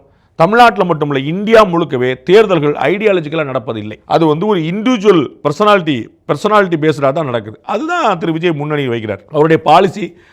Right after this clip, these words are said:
அவர் இல்ல, அவருடைய கட்சியில யாருமே அஞ்சலி அம்மாவுடைய பாலிசி என்னன்னு பேசிடட்டும், பெரியாருக்கும் அம்பேத்கருக்கும் முரண் இருக்கா, ஒற்றுமை இருக்கான்னு பேசிடட்டும்.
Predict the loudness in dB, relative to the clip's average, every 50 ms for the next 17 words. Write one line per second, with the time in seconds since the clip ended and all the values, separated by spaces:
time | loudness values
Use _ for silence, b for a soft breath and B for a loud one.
0 | b b b -2 0 2 2 2 2 0 -2 -4 b b b b b -2 0 0
1 | 0 0 -2 -4 -4 -4 -4 -4 -2 2 4 6 6 6 6 4 2 -2 -4 -6
2 | -8 -14 _ _ _ _ _ _ _ _ _ -8 -8 0 2 2 4 4 2 2
3 | 2 4 4 2 2 4 2 2 2 0 -4 -8 -8 -8 -8 -8 -8 -8 -8 -10
4 | -14 -16 -20 -10 _ -4 -2 2 4 6 6 6 4 2 -2 0 0 0 2 0
5 | 0 0 0 0 0 0 -2 -4 -2 -2 -2 -2 -2 -4 -2 0 2 2 2 0
6 | -2 -6 -6 -4 -4 -4 -4 -6 -8 -8 -8 -10 -10 -12 -16 -18 -20 -20